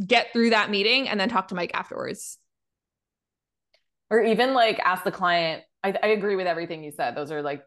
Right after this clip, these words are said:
Speaker 2: good
Speaker 1: Yeah.
Speaker 2: things that they could do. But even if you didn't wanna, like, break the meeting or something, like, could you have asked the client to just speak louder instead? Like, it's
Speaker 1: Yeah,
Speaker 2: 'cause
Speaker 1: just
Speaker 2: you said that he was talking, like, below a normal level. So I
Speaker 1: Right.
Speaker 2: don't think it would have been wild for you to be like, "Hey, can you,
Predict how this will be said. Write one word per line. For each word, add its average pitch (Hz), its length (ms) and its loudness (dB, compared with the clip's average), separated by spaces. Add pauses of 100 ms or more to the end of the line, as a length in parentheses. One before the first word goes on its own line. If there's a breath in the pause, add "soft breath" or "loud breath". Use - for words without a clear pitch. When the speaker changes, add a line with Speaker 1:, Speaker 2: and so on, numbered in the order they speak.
Speaker 2:
good 147 280 -4
Speaker 1:
Yeah. 185 100 -2
Speaker 2:
things 139 260 -8
that 143 100 -10
they 143 100 -4
could 143 120 -8
do. 127 280 -8
But 175 100 -4
even 196 460 -4
if 190 140 -6
you 180 100 -4
didn't 185 220 -4
wanna, 175 160 -2
like, 160 200 -2
break 160 240 -4
the 170 60 -8
meeting 160 240 -6
or 170 40 -6
something, 170 280 -6
like, 151 180 -4
could 170 200 -4
you 190 240 -2
have 233 140 2
asked 202 300 -2
the 226 80 -4
client 226 340 -4
to 233 60 -6
just 220 220 -6
speak 233 260 -6
louder 220 560 -2
instead? 175 680 -4
Like, 165 200 -4
it's - 260 -8
Speaker 1:
Yeah, 226 400 4
Speaker 2:
'cause - 160 -18
Speaker 1:
just 240 260 -2
Speaker 2:
you 247 80 -2
said 262 220 0
that 277 100 2
he 294 80 0
was 220 100 -2
talking, 196 280 -2
like, 156 260 -4 (500)
below 185 600 4
a 165 60 0
normal 165 500 -4
level. 151 500 -6
So 190 140 -4
I 175 80 2
Speaker 1:
Right. - 180 6
Speaker 2:
don't 175 200 -2
think 185 160 -10
it 165 100 -6
would 165 140 -4
have 160 160 -8
been 151 200 -6
wild 147 520 -2
for 175 100 -10
you 160 80 -8
to 156 60 -8
be 156 140 -8
like, 147 340 -8 (100)
"Hey, - 180 -8
can 220 260 -12
you, - 300 -18